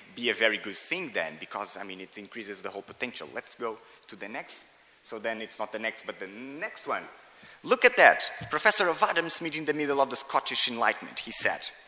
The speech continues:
"Nay, let us igneg-, examine those who looser, of looser conduct with relation to the fair sex. And we shall find that love of sensible pleasures is not the chief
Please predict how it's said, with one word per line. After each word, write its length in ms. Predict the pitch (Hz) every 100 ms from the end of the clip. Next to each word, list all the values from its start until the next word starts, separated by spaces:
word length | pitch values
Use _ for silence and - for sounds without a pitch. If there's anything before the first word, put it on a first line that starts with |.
| - - - -
"Nay, 420 | 120 196 214 165
let 240 | 139 170
us 120 | 175 165
igneg-, 460 | 147 165 175 - - 127
examine 840 | 127 123 104 - 190 185 180 170
those 260 | 147 175 165
who 120 | -
looser, 560 | 123 131 175 - 170 170 - - - - - - - - - - -
of 240 | 120 117 151
looser 260 | 190 180
conduct 640 | - 160 151 143 143 -
with 160 | 131 117
relation 480 | 131 107 104 - 104
to 100 | 101
the 120 | 104
fair 220 | - 87
sex. 640 | - - - - - - - - - - - -
And 220 | 151 139
we 140 | 113 107
shall 320 | - 160 233
find 480 | - 143 95 73 73 - -
that 280 | 113 120 -
love 360 | 117 139 202 -
of 160 | 113
sensible 480 | - - 262 196 160
pleasures 640 | - 147 127 - 85 110 -
is 260 | 131 - -
not 240 | 143 147
the 60 | 135
chief 500 | - - 156 -